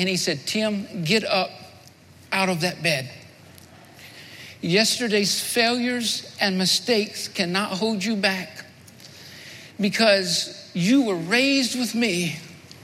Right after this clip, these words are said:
when I was raised from the dead. And nothing has the power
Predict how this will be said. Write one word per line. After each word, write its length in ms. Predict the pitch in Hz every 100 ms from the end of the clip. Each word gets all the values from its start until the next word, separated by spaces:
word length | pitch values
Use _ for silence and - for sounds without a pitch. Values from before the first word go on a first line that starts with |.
| - - -
when 180 | 202
I 120 | 190 208
was 280 | 185 160
raised 280 | 175 202 208
from 220 | - 214
the 80 | 202
dead. 320 | 170 180 165 143 - - - - - - - - - - -
And 220 | 170 180
nothing 300 | 233 294 277
has 280 | 233 240 226
the 80 | 233
power 440 | 190 240 226 208